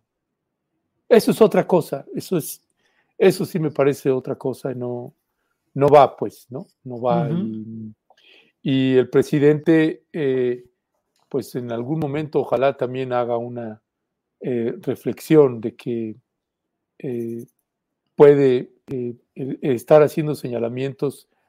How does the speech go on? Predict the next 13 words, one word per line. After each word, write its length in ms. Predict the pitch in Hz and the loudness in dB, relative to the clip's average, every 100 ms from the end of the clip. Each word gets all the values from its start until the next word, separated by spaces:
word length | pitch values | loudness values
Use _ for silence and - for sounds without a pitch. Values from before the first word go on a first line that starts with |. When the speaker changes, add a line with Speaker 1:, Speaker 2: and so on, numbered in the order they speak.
| _ _ _ | _ _ _
Speaker 1:
hacia 420 | - 120 131 120 113 | -16 -10 -6 -6 -6
colegas 520 | - 117 131 139 127 | -4 0 2 2 0
periodistas, 720 | - 120 117 - 147 139 - _ _ _ _ _ _ _ _ _ _ _ _ | -2 -4 -4 -2 -2 -2 -4 _ _ _ _ _ _ _ _ _ _ _ _
eh, 440 | 147 123 120 147 - _ _ _ _ | -2 0 -2 -6 -14 _ _ _ _
yo 160 | 170 143 | -6 -4
no, 340 | 143 143 - - | -2 -4 -6 -10
no 300 | 127 131 131 | -10 -8 -8
me 140 | 123 | -8
atrevería 400 | 117 127 113 123 | -4 -4 0 0
a 40 | |
llevarlo 540 | 120 113 120 120 120 110 | 0 0 2 2 0 -2
a 60 | |
una, 400 | 110 117 113 110 | -4 -10 -12 -16